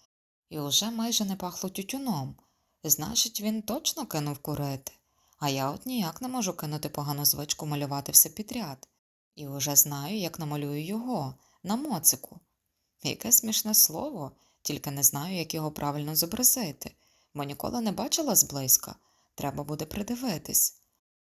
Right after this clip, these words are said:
«Які ми капризні, не вгодиш», чулося над вухом крізь сон.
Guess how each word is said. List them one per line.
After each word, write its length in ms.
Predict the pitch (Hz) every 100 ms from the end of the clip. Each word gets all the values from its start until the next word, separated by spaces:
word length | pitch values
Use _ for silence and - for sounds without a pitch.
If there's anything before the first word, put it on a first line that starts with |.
| _ -
«Які 380 | 170 151 151 190
ми 160 | 240
капризні, 760 | 226 175 160 151 165 - 277 202 -
не 220 | 151 143
вгодиш», 800 | 151 233 247 175 151 220 - _ _ _ _
чулося 440 | 156 139 143 -
над 140 | 143 143
вухом 340 | 135 131 165
крізь 340 | - 214 - -
сон. 320 | 240 147